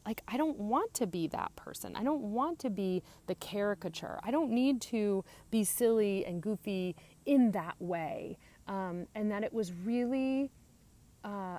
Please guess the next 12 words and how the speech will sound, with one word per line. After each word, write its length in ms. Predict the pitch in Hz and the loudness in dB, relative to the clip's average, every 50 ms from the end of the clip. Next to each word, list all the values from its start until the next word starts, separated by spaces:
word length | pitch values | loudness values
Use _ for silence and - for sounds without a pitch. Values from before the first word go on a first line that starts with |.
| - - | -10 -8
a 80 | 202 202 | -6 -4
way 760 | 190 185 202 190 185 180 180 175 175 170 170 165 175 - - _ _ - _ _ - - - - - _ - _ - - - | -4 -2 -2 -2 -2 -2 0 0 0 0 0 -2 -4 -6 -10 _ _ -20 _ _ -20 -20 -20 -20 -20 _ -20 _ -20 -4 -2
that 160 | 208 190 185 - | 0 0 0 -2
I 240 | 202 185 185 185 185 | -6 -4 -2 0 0
was 240 | 196 190 180 180 - | 0 0 -2 -4 -6
practicing 1400 | - - - - 240 226 226 240 226 - - - 240 214 - - - 208 202 196 190 190 185 185 180 180 175 - - - - | -14 -18 -14 -10 -6 -6 -6 -6 -8 -10 -4 -4 -4 -4 -4 -6 -4 -4 -2 -2 -4 -4 -4 -4 -6 -6 -8 -12 -18 -14 -10
self-sabotage, 1600 | - - - 190 175 175 170 - - - - 165 156 165 170 208 - - 233 254 262 277 294 311 330 349 349 330 - - - _ - - - - - | -8 -4 -2 0 0 -2 -2 -4 -8 -8 -6 -4 -4 -4 -4 -6 -8 -6 -8 -6 -6 -6 -6 -6 -6 -6 -6 -8 -12 -18 -20 _ -20 -20 -20 -18 -6
or 160 | - 220 196 | -2 -2 0
that 160 | 175 190 185 | 2 2 0
I 140 | 190 180 180 | 0 -2 -2
was 160 | 175 180 175 | -4 -4 -6
practicing, 1300 | - - - - 202 202 208 208 - - 226 208 - - - 202 196 190 190 190 185 185 185 185 185 175 | -10 -16 -10 -6 -4 -4 -4 -4 -6 -8 -8 -8 -6 -6 -6 -4 -4 -4 -4 -4 -4 -4 -4 -6 -6 -8